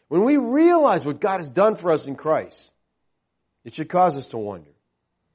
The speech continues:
Now, this verse in Matthew twenty-one forty-two is quoted from Psalm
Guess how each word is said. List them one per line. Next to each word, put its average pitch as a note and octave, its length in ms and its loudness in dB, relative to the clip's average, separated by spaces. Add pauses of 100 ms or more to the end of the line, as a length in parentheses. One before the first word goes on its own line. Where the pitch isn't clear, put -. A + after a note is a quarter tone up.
(480)
Now, B2+ 60 -8
this G3+ 180 2
verse G#3 260 0
in D#3+ 120 0
Matthew E3 440 0
twenty-one D#3+ 680 2
forty-two D#3+ 600 -2
is A#2+ 100 -8
quoted D#3 540 4 (720)
from C3+ 160 -4
Psalm D#3 600 2